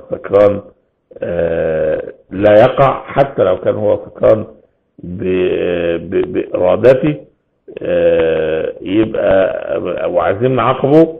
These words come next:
وارد في أزمنة العدل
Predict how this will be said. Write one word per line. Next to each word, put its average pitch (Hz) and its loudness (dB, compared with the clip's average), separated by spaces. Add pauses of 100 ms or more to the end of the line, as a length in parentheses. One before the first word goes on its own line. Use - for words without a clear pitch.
(140)
وارد 160 6 (500)
في 120 0
أزمنة 120 0
العدل 101 -2